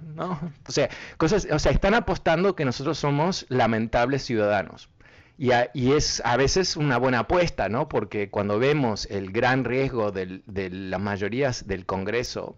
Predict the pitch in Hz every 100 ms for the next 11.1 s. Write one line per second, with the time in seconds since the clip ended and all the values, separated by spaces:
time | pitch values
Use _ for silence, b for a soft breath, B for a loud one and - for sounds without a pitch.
0 | _ - 90 92 92 - 98 101 160 123
1 | 95 117 - B B B 110 113 131 143
2 | 123 120 165 147 110 104 139 - 104 131
3 | - 104 - 107 104 107 104 143 139 104
4 | 120 156 190 B B B - 104 147 180
5 | 120 101 120 123 101 120 151 107 92 -
6 | - 143 139 113 101 95 98 113 113 101
7 | 104 107 92 90 101 95 - 90 - 92
8 | 104 104 104 98 101 98 104 101 98 98
9 | 101 113 92 - 131 123 117 117 107 -
10 | 95 107 92 104 - 85 90 98 101 90